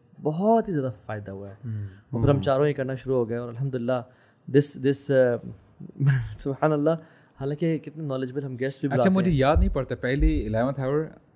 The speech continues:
Speaker 4: आप तीनों किया करते थे?
Speaker 1: हाँ।
Speaker 3: Basically
Speaker 4: अच्छा,
Speaker 3: प्लान ये था,
Speaker 4: सुभान अल्लाह,
Speaker 3: लेकिन
Speaker 4: alright।
Speaker 1: यानी कुछ मैंने एपिसोड्स हमने
Speaker 3: यस,
Speaker 1: शुरू
Speaker 4: ओके,
Speaker 1: किए,
Speaker 4: ओके,
Speaker 1: और फिर,
Speaker 4: ओके।
Speaker 1: अ,
Speaker 2: Actually, एक बात आपको बताऊँ, on a side note, ये basically तज़किरा है ना, we sit together and we remember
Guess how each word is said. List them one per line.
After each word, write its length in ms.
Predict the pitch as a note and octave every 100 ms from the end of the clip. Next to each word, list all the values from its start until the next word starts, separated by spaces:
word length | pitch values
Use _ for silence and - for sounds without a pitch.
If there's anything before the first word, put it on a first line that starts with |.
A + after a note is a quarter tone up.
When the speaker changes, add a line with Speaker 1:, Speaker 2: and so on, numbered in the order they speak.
| _ A#2+
Speaker 4:
आप 180 | C#3+ D#3
तीनों 200 | G3 G3+
किया 180 | G3+ F#3+
करते 300 | D#3 C3 B2+
थे? 160 | A#2 G#2+ - -
Speaker 1:
हाँ। 180 | A#2+ A#2+
Speaker 3:
Basically 260 | B2+ D3+
Speaker 4:
अच्छा, 140 | C#3 C3+
Speaker 3:
प्लान 200 | F3 D#3
ये 80 |
था, 0 |
Speaker 4:
सुभान 220 | D3 C#3+ A2+
अल्लाह, 200 | G2 F#2+
Speaker 3:
लेकिन 180 | A2+
Speaker 4:
alright। 280 | A2+ F#2 C#3+
Speaker 1:
यानी 140 | F3+ F#3+
कुछ 280 | G3+ -
मैंने 100 | E3+
एपिसोड्स 320 | C#3+ - E3+ D3
हमने 120 | D3
Speaker 3:
यस, 280 | D#3+ - -
Speaker 1:
शुरू 140 | C3+
Speaker 4:
ओके, 160 | D#3+ B2+
Speaker 1:
किए, 380 | B2+ A2+ G2+
Speaker 4:
ओके, 220 | - G#2+ B2
Speaker 1:
और 160 | G2+
फिर, 180 | C#3+ B2+
Speaker 4:
ओके। 20 |
Speaker 1:
अ, 280 | - A2+ G#2+
Speaker 2:
Actually, 240 | C#3+ -
एक 100 | A3
बात 180 | F3 G3+
आपको 200 | G3+ G3
बताऊँ, 320 | F3 F#3 A#3 - - - B2+
on 80 |
a 120 | D3+ -
side 200 | D3 D#3+
note, 160 | E3+ F3
ये 160 | D3+ E3+
basically 360 | D3+ F3+ E3
तज़किरा 360 | D3+ B2 C#3+ F3+
है 100 | B2+
ना, 160 | G2+ D3+ - - _ _ _ _
we 60 | C3+
sit 180 | D3 F#3+
together 400 | G3 D#3+ D3+ -
and 180 | B2 C3+
we 300 | C#3 C#3+ C#3
remember 460 | A2 A2 A#2 C3